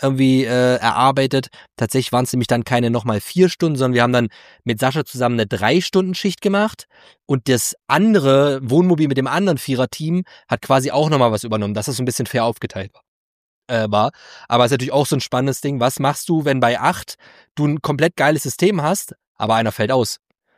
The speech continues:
Durch Krankheit, Unfall, was ich, Lebensmittelvergiftung,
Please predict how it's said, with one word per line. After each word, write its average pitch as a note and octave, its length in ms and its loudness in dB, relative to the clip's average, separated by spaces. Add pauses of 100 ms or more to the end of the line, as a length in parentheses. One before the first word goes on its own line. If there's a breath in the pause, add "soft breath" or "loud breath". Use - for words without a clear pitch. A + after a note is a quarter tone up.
(180)
Durch - 300 0
Krankheit, A2 420 -2
Unfall, G2+ 560 -2 (600 soft breath)
was - 160 -6
ich, - 260 -8 (580)
Lebensmittelvergiftung, A2 1080 0